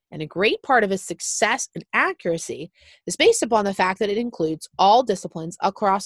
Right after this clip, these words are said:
all times for three days. This helps take into account that the patient may do their best for therapy and require twice that amount of assistance from the nursing team,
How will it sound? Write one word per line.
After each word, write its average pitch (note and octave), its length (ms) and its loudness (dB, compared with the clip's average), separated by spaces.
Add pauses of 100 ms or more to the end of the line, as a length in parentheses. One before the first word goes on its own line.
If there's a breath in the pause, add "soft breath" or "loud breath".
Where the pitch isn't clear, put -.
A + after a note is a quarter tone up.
all E3 180 2
times D3 340 -10
for - 140 -10
three C#3+ 300 -8
days. - 520 0 (680)
This D#4+ 180 0
helps F4 220 2
take A#3 200 4
into C4+ 200 -2
account F#3+ 320 -2
that F#3+ 80 -8
the G#3 80 -4
patient A3 400 -2
may A3 100 -2
do G3+ 160 -2
their F#3 160 2
best B3 340 0
for G3+ 100 -2
therapy F#3+ 600 2 (280 soft breath)
and G3+ 100 -2
require A3 400 0
twice B3+ 400 -2
that F#3+ 120 0
amount E3 180 -6
of D3 60 -12
assistance F#3 440 -8
from G#3+ 140 -8
the G#3+ 80 -2
nursing A3 320 -2
team, - 260 -18